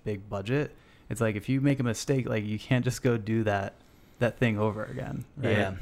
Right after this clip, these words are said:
Speaker 2: I think it also has to depend on who's in charge and how, th-, what their, like, management style is, 'cause there's some directors that go through and they go, "I am just here to make, to grease the wheel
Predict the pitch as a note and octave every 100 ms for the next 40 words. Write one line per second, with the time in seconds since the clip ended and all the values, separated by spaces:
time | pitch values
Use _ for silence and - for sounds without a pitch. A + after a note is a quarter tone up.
0 | - - - B2+ C3 D#3+ C3 G#2 G#2 -
1 | G#2 G2 G2 - G2 F#2+ F#2+ F#2+ F#2 F2+
2 | F2+ F2 - - - G#2+ G2 F#2+ F2 E2
3 | - F#2 E2+ F2 G2+ G#2 - G2+ F#2+ F#2
4 | - F#2+ F#2 F#2 F#2 F#2 F#2 - G#2+ G#2
5 | G#2 G2 - F#2 F2 F2 F2 E2 - -
6 | G2+ F#2 F2+ F#2+ G#2 D#2+ A#2 A2 A#2 A#2
7 | A#2+ - - G#2 G2+ - B2 A2+ G#2 G2
8 | A2 G2 F#2 F#2+ F2 E2+ G2+ F#2+ F#2+ -
9 | G2+ F#2+ F#2 F2+ F#2 F2 F2 - - -
10 | - - - - - G2+ G#2+ G#2+ G#2+ G#2
11 | - G2+ F#2+ G2 - - G#2+ G2 G2 F#2
12 | - - G2+ F#2+ F#2 F#2 F2+ - - -
13 | _ G#2+ - G2+ G#2 G2 F#2 - F#2+ F2+
14 | F2 - -